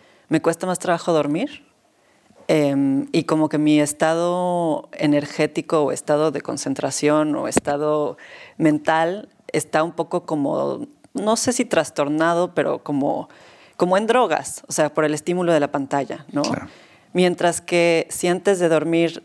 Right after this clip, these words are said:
Speaker 1: lees papel, em, te ca-, es, te, te lleva más, em, tranquilo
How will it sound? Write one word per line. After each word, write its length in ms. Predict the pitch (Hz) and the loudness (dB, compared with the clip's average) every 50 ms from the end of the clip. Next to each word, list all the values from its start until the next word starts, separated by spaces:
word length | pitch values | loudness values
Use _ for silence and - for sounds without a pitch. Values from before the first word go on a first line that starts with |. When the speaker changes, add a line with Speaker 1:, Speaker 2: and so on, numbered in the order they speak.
| _ - - | _ -12 -4
Speaker 1:
lees 460 | - 160 165 165 165 165 170 160 160 - | 0 4 4 6 6 6 4 2 -2 -4
papel, 600 | - 147 139 - - 151 147 151 147 247 269 - _ _ _ _ _ - _ _ _ - - | -4 -4 -2 0 0 0 0 0 -2 -4 -8 -10 _ _ _ _ _ -20 _ _ _ -10 -2
em, 580 | - 160 156 156 147 143 139 139 139 135 - - - - - - - _ _ _ _ - - - - - _ _ _ _ - - - - - - - - - | 2 2 4 4 4 4 2 2 2 0 -2 -4 -6 -12 -18 -20 -20 _ _ _ _ -12 -10 -10 -10 -12 _ _ _ _ -20 -20 -20 -20 -20 -20 -20 -18 -4
te 180 | - 180 170 - | -2 -2 -2 0
ca-, 200 | - 185 175 - - 98 - - | 0 -2 -2 -2 -4 -10 -10 -6
es, 240 | - 170 170 - - - - - _ _ - - - _ _ _ | -4 -4 -4 -6 -10 -16 -18 -20 _ _ -14 -14 -14 _ _ _
te, 480 | - 196 185 180 185 185 190 190 180 180 | 2 2 4 4 4 4 4 2 2 2
te 120 | - 202 202 | 2 2 4
lleva 260 | 202 233 220 233 233 | 4 4 4 4 4
más, 460 | 214 208 202 202 202 - - - - - _ _ _ _ - - - | 4 2 0 0 0 -2 -6 -8 -10 -14 _ _ _ _ -20 -18 -6
em, 640 | - - 175 160 151 151 147 151 151 147 143 135 - 139 - - - | 0 2 4 4 4 4 4 2 2 0 0 -2 -6 -10 -14 -6 0
tranquilo 760 | - 165 165 160 165 165 - 185 185 180 180 180 196 226 | 0 2 2 0 -2 -4 -4 -2 0 0 2 0 0 -2